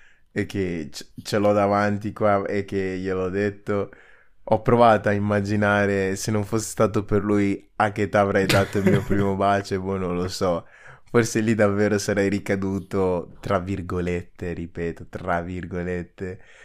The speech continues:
Speaker 1: Nel, nello stereotipo del, eh, sfigato. <laughs> Ovviamente oggigiorno sappiamo che non è il bacio che dai a renderti uno sfigato, no, però, sai, un adolescente a,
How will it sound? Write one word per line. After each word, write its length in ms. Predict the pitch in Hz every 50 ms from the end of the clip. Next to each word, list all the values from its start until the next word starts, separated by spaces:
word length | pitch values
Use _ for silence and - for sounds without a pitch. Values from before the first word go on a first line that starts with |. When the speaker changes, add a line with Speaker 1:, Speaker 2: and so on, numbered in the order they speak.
| - _ _
Speaker 1:
Nel, 840 | - 101 104 101 98 95 95 95 95 92 92 90 92 92 92 92 95
nello 260 | 92 95 98 98 101 98
stereotipo 680 | 98 - - 101 98 98 98 95 92 98 - 98 95 90
del, 320 | 92 92 87 87 85 85
eh, 540 | 87 87 87 87 87 87 85 85 - - - -
sfigato. 680 | - - - - 101 98 87 98 92 92 - - 113
<laughs> 1700 | - - - - - 269 - - - - 175 190 - - - - 151 143 - - - - 131 131 - 139 156 - - - - - - - -
Ovviamente 640 | - 110 101 90 104 101 98 98 101 101 98 95 98 98
oggigiorno 500 | 95 87 92 90 90 98 95 90 90 92
sappiamo 560 | - - 87 - - 87 85 82 82 82 82
che 100 | - 87
non 200 | 85 87 82 85
è 440 | 85 82 85 82 78 73 60 - - _ - - _ - - _ -
il 200 | - 101 90 85
bacio 440 | 80 87 87 78 82 85 - - 87 85
che 140 | - 85
dai 600 | 80 85 82 80 80 82 82 80 80 85 82 80
a 140 | - - 78
renderti 480 | 82 85 80 80 82 82 85 - - 90
uno 120 | 87 87
sfigato, 560 | 85 - - - 82 82 82 78 78 - 95
no, 220 | 92 90 - - - -
però, 340 | - 104 92 78 - - _ -
sai, 320 | - - 78 71 65 - - - _
un 100 | - 95
adolescente 1000 | 90 90 87 92 90 87 90 92 98 - 98 92 92 90 87 87 - 87 87 85
a, 280 | 82 80 82 85 -